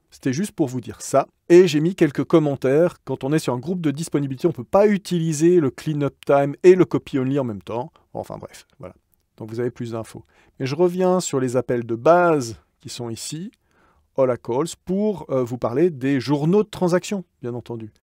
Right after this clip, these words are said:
Maintenant, si vous voulez faire des backups de journaux de transactions, bah, vous prenez cette même option. En fait, il n'y a rien à changer, hein. Là, il y a juste log à mettre. Donc c'est ce que je vais faire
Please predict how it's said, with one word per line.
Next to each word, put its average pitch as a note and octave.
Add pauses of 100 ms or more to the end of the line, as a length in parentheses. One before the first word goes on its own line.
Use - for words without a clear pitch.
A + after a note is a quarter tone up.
(220)
Maintenant, G#3+
si G3+
vous G3+
voulez G#3
faire G3
des C#3
backups D#3+
de C3
journaux E3
de F3+
transactions, D#3+ (380)
bah, C3
vous D3+
prenez F3+
cette -
même F#3
option. D3
En -
fait, D3
il -
n'y A#2+
a -
rien B2+
à A#2+
changer, A#2
hein. G#2 (320)
Là, A2+
il G#2
y G#2
a G#2
juste A2+
log C3
à A2
mettre. E3+ (380)
Donc A#2+
c'est C3
ce -
que C3
je A2
vais A2+
faire D#3+